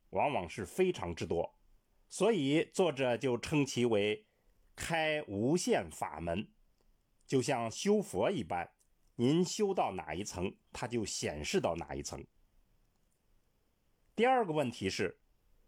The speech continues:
为什么他要停了几个月才发现这种特点？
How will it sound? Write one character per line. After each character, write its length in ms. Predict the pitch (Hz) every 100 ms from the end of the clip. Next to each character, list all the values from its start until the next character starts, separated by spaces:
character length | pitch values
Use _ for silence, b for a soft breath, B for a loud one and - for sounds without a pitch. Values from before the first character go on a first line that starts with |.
| _ _
为 240 | - 240 226
什 220 | - 110
么 160 | 117 127
他 160 | 156
要 160 | 156 123
停 400 | - - 151 180
了 100 | 294
几 280 | - 110 92
个 100 | 117
月 340 | 214 254 - _ _
才 160 | - 135
发 280 | 127 156 151
现 200 | 165 113
这 120 | 117
种 160 | 92 82
特 180 | -
点？ 240 | 117 85